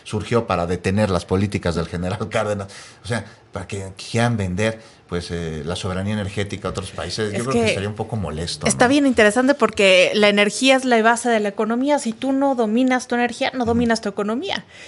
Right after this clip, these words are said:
Speaker 2: Y esto también se ve en el sistema internacional, como China, con la ruta de la seda, pues no solamente tiene este plan comercial, quiere unir al mundo a través de la energía renovable y con eso dominar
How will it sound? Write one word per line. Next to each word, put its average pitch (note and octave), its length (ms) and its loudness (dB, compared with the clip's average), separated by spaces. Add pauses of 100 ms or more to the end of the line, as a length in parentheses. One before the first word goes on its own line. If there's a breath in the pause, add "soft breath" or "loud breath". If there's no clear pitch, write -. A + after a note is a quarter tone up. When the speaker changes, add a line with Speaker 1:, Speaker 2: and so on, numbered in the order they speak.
(160 loud breath)
Speaker 2:
Y C4 80 4
esto D#4+ 180 2
también D4+ 300 4
se D#4 120 4
ve C4+ 120 4
en C#4 100 4
el C#4+ 100 4
sistema A#3 380 0
internacional, G#3 720 2
como A3 280 0
China, A3+ 540 2
con F#3+ 220 0
la E3+ 140 0
ruta G#3 580 2 (440 loud breath)
de G#3 200 4
la G#3+ 180 4
seda, A#3+ 440 2
pues A#3 160 -2
no B3 100 0
solamente A#3+ 400 0
tiene A#3+ 220 0
este A3+ 240 -2
plan G#3+ 240 0
comercial, A3 580 0
quiere C#4+ 540 6 (100)
unir A#3 460 2
al A3+ 100 4
mundo A3 240 0
a A#3+ 60 -2
través G3+ 240 0
de A#3 80 2
la G#3+ 100 2
energía G3 360 0
renovable A#3+ 600 0 (140)
y - 120 -4
con G#3+ 200 2
eso G3+ 180 -4
dominar G3 520 -2